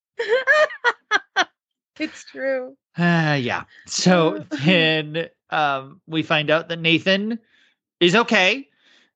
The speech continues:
Speaker 2: and Lucas goes to see him, and Nathan thanks Lucas for saving his life, but Lucas says he just got Cooper to shore. Nathan was the one who saved everybody. And Nathan has a very worried look on his face, like, "What?
Speaker 1: Mm-hmm.
Speaker 2: Okay."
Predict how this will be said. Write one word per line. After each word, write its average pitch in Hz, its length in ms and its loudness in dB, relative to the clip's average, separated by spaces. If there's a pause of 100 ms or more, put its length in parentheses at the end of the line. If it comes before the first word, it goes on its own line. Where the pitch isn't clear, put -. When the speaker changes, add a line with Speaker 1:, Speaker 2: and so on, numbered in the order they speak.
(120)
Speaker 2:
and 156 500 0
Lucas 156 320 -2
goes 151 200 -2
to 156 60 -8
see 151 140 -6
him, 143 100 -4
and 139 80 -8
Nathan 135 300 -6
thanks 147 240 -2
Lucas 160 240 -2
for 170 140 -4
saving 165 260 0
his 185 140 0
life, 131 340 2
but 151 100 -4
Lucas 147 320 -6
says 135 280 2
he 190 160 -2
just 208 180 -4
got 170 220 -2
Cooper 160 260 0
to 131 80 -2
shore. 117 400 0
Nathan 143 380 -2
was 165 120 0
the 143 60 -2
one 131 120 0
who 120 80 -2
saved 135 340 0
everybody. 104 500 -6 (420)
And 135 140 -2
Nathan 180 260 2
has 180 120 6
a 160 80 4
very 175 180 4
worried 190 560 2
look 165 240 0
on 139 140 2
his 113 180 -6
face, 107 320 -6
like, 101 260 -6
"What? 262 580 -4 (360)
Speaker 1:
Mm-hmm. 247 220 -8
Speaker 2:
Okay." 196 560 -4